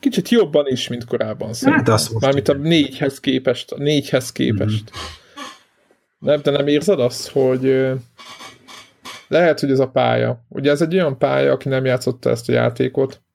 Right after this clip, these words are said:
Speaker 2: Sinai
Speaker 1: hogy ez egy viszony-
Speaker 2: Desert.
Speaker 1: Igen. A, ö, gyakorlatilag egy ilyen biblikus helyszín egyébként. De hogy, ö, hogy <laughs> meg azt hiszem volt valamelyik, ö, ilyen régi, ö, ilyen film,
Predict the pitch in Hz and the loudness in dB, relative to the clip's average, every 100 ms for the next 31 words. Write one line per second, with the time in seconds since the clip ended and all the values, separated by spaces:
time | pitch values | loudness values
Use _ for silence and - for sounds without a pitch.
0 | _ _ - - - 98 98 92 131 127 | _ _ -10 -8 -4 -2 0 2 2 4
1 | 135 131 - - 131 - - - _ _ | 2 2 2 2 -2 -4 -12 -20 _ _
2 | _ _ _ _ _ _ _ - 151 143 | _ _ _ _ _ _ _ -4 -2 0
3 | 98 - _ _ - _ _ - - 120 | -2 -6 _ _ -20 _ _ -18 0 2
4 | 117 117 127 - _ _ 143 127 127 151 | 4 2 0 -4 _ _ -2 0 0 0
5 | - 139 123 135 120 120 117 123 113 113 | 2 0 2 2 2 2 0 0 0 0
6 | 123 120 120 113 113 - 113 113 117 113 | -2 -2 0 -2 -2 0 0 0 0 0
7 | 113 117 117 123 120 - - - - - | 0 -2 -4 -6 -6 -10 -20 -20 -20 -2
8 | 127 131 131 127 131 127 123 _ - 113 | 2 4 4 4 2 2 -2 _ -12 -10
9 | - - 120 117 - - - 156 135 139 | -6 0 2 0 -2 -4 -2 0 2 0
10 | 139 127 127 - 123 117 127 120 120 117 | 2 2 2 2 0 2 2 2 2 2
11 | 120 113 113 120 120 120 120 - - 113 | 2 2 2 2 4 2 2 0 2 2
12 | 113 117 123 123 123 117 120 - - 120 | 2 2 2 2 2 -2 -2 -6 -2 2
13 | 120 123 120 113 117 127 117 | 2 0 0 0 0 0 2